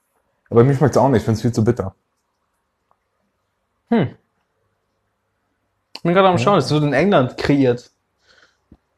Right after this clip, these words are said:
Speaker 1: Ja, dann ist kein Wunder, warum es nicht schmeckt.
Speaker 2: Doch, genau, und zwar ist es eine Art von, von Braukunst, die von den Engländern kreiert wurde,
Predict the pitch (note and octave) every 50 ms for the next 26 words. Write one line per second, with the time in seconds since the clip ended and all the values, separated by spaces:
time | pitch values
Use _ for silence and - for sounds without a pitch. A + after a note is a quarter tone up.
0 | _ _ _ - A2+ G#2 G2+ F#2+ F#2+ F#2+ F2+ - - - F#2 F2+ F#2 F#2+ G2 F#2+
1 | F2+ F2+ - F#2+ F2 - F#2 F2 - - _ _ _ _ _ _ _ _ - C#4+
2 | E4+ E4+ - - A3+ G#3 A3 A3+ G3+ E3+ - E3+ E3 E3+ E3 D#3+ D#3+ D#3 C#3+ -
3 | D3+ D3+ E3 G3 G#3 - - - _ _ _ - - D#3+ D#3 - - - _ _
4 | _ _ _ _ _ _ _ _ _ _ _ _ _ _ - - - - D3 C#3+
5 | C3+ C#3+ B2+ C3+ D#3 F#3 G3+ - - D#3 D#3+ F#3+ G#3 - - - - - _ _
6 | _ _ _ _ _ _ _ D3 C3 - D3 C#3 C#3+ - - D#3+ E3+ E3+ D3+ C#3+
7 | C#3+ C#3 C3+ C3 C3+ - - - - - D#3+ C#3+ C3+ C#3 C3+ C3 C3 C3 C#3 C#3
8 | D3 E3 F#3 G3+ -